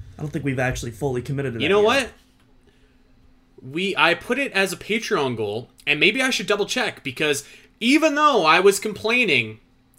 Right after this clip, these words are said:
Speaker 2: um, about some of these people that, uh, didn't like,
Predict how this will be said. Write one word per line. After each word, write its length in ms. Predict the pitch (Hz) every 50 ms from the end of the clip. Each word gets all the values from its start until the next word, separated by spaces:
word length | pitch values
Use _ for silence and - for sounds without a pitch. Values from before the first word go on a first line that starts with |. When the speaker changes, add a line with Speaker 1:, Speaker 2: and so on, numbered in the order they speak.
| - - _ -
Speaker 2:
um, 300 | 131 131 131 127 123 117
about 300 | 127 131 147 147 139 -
some 160 | - 190 190
of 40 | 165
these 180 | 175 160 -
people 640 | - - - 175 180 170 - 127 113 104 98 95 - _ _ _ _ _ _ _ _
that, 560 | - 101 113 117 117 120 117 117 113 - - 123
uh, 200 | 123 117 113 110
didn't 420 | 101 98 - 147 160 170 165 - -
like, 600 | 139 143 143 143 143 131 - - - - -